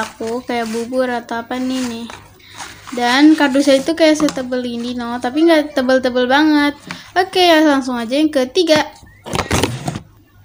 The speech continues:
Oke, yang selanjutnya kita butuhkan adalah spidol. Kalian boleh pakai spidol atau pensil warna atau pakai apapun yang kalian mau, pokoknya kayak alat tulis gitu. Kalau aku pakai spidol, teman-teman. Oke, langsung aja kita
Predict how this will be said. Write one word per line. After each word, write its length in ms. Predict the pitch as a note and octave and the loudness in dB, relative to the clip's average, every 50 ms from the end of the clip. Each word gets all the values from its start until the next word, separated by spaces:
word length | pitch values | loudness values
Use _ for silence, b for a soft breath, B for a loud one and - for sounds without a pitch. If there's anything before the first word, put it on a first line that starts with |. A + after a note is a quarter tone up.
| _ - - | _ -20 -8
Oke, 400 | - - G#4+ A#4+ A#4 - A#4 A#4+ A#4 A4 G#4 | 0 2 2 2 2 2 2 4 4 6 4
yang 80 | G4+ | 4
selanjutnya 880 | G4 F#4+ E4 D#4 D4+ D4 C#4+ C4 B3+ B3+ B3 - B3 A#3+ B3 B3 C4+ C#4+ C#4+ | 4 4 4 4 6 6 4 2 0 -2 -2 -4 -4 -4 -2 0 0 0 0
kita 340 | - D4+ D4 D4+ D4+ D4 C#4 | 0 -2 0 0 0 0 0
butuhkan 640 | C4+ C#4 C#4 C4+ C4+ C4 B3+ - D4+ E4 E4 D#4+ C#4 | 0 -4 -4 -2 -2 -2 -2 0 0 0 2 0 0
adalah 320 | B3+ C4 C4+ C#4+ D#4+ E4+ | 0 0 2 2 2 2
spidol. 640 | E4 - - C#4+ C4 A#3 A3+ B3 A#3+ A#3 A#3+ C4 C#4 | 0 -2 -4 -4 -2 -2 -2 0 2 2 2 2 2
Kalian 320 | - C#4+ C#4 D#4 F4 F4 | 2 2 2 4 4 4
boleh 240 | F4 F4 D#4+ D#4 D4+ | 4 4 4 4 2
pakai 300 | D4+ D4 C#4 - C#4+ C#4+ | 2 0 0 0 -2 -2
spidol 480 | - - C#4 A#3 A#3 G#3+ A3 B3 C4+ D4 | -2 -4 -6 -6 -4 -2 0 2 2 2
atau 260 | D4+ D4 - - D4+ | 2 2 0 -2 -2
pensil 400 | - C4+ C4 C4+ B3+ C4 B3+ B3+ | -2 -2 -2 -2 -2 -2 -2 -2
warna 720 | B3 A#3+ A3+ A3+ A3 A3 A3 A3+ A3+ A#3 B3 C4+ D4 D4+ B B B B B B B B | 0 0 0 0 -2 -4 -6 -6 -2 0 2 2 2 2 B B B B B B B B
atau 540 | - - B3 B3 B3 - B3+ B3 B3 B3 B3 | -4 -2 -2 -2 0 0 2 2 2 2 0
pakai 640 | B3 B3+ B3 B3 B3+ - B3+ B3 A#3+ A#3+ A#3+ A#3+ A#3+ | 0 0 0 0 0 -2 -4 -2 -2 -2 -2 -2 -2
apapun 800 | - - A#3+ - - A#3 A3+ A3+ - B3+ B3+ C#4 D4 D#4+ E4 E4+ E4 B B B B - | -2 -2 -4 -2 -2 -4 -4 -4 -2 0 2 4 6 6 6 4 2 B B B B -6
yang 100 | C4+ B3+ | -6 -4
kalian 380 | B3+ B3 A#3+ A#3+ B3 B3 B3 A#3+ | 0 0 0 0 0 -2 -2 -2
mau, 160 | A#3 A#3+ C4+ | -2 -2 -2
pokoknya 400 | C#4+ D#4 D4 C4+ C4 C4+ C#4+ D4 | -2 -2 -2 -2 -2 -2 -2 -2
kayak 200 | D4 D4 C4+ B3+ B3+ | -2 -2 0 0 0
alat 180 | B3 B3 B3 A#3+ - | 0 0 -2 -4 -4
tulis 260 | A#3+ A#3+ A#3+ B3 A#3 | -6 -6 -6 -6 -8
gitu. 380 | A#3 A3 A3+ A3 - B3 B3+ B3+ | -8 -8 -8 -6 -6 -6 -4 -2
Kalau 220 | C4+ C4 B3 A#3+ | 0 0 0 0
aku 100 | B3 D4+ | -2 -4
pakai 220 | D4 D#4+ D4+ D4 B3+ | -6 -6 -4 -6 -6
spidol, 340 | - - E4+ E4+ E4+ E4+ E4+ | -4 -2 0 2 2 2 2
teman-teman. 640 | E4+ D#4+ E4 D#4+ D#4 D#4 C#4+ C#4 C#4 C#4+ C#4 - | 2 2 2 4 2 2 2 0 -2 -4 -4 -4
Oke, 220 | E4+ F4 E4+ F4 E4+ | -6 -4 -2 0 0
langsung 260 | D#4 C#4+ C#4+ C4+ A#3+ | 0 0 0 -2 -4
aja 160 | A3+ A3 C4 | -4 -4 -6
kita 460 | C#4+ - - C4+ B3+ C#4+ D4 - - | -4 -6 -6 -6 -4 -4 -4 -4 -6